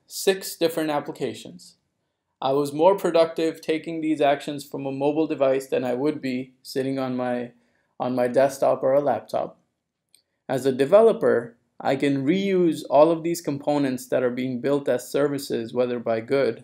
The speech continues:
or by other I S V applications. Good has always been known in the industry as the platinum standard for security on I O S and Android devices, and now you can see how we are providing security without compromising usability.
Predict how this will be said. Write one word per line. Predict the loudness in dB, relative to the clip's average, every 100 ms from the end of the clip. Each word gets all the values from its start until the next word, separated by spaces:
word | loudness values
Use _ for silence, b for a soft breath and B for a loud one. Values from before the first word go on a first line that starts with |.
| _ 2
or | 2
by | 4 4 2
other | 0 0 2
I | 0
S | -4
V | -4 -2
applications. | -2 -6 -10 -10 -10 -14 -16 _ _ _ _ _ _ _ -2
Good | 4 6
has | 6
always | 8 8 10 10 8
been | 0 2
known | 2 2 0
in | 0
the | 0
industry | 0 0 -2 -4 -6 -6 -4
as | -2 -4 -4
the | -8
platinum | 0 0 2 -4 -8
standard | -6 -4 -4 -6 -6
for | -8
security | -8 -10 -2 -2 -2
on | -4 -4
I | -4 -4
O | -4
S | -4
and | -6
Android | -4 -2 -2 -2
devices, | -2 -2 -2 -4 -6 -6
and | -6
now | -4 -4
you | -4
can | -8 -12
see | -8 0 0 0 -6 b b 0
how | 2 2
we | 2 2
are | 2 -2
providing | -8 0 2 2 2 -2 -4 -8 B B B
security | -10 -4 4 6 6 2 -2 -8
without | -4 6 6 6 0
compromising | -6 -4 -4 -2 -2 -2 -4
usability. | -6 -4 -4 -4 -8 -12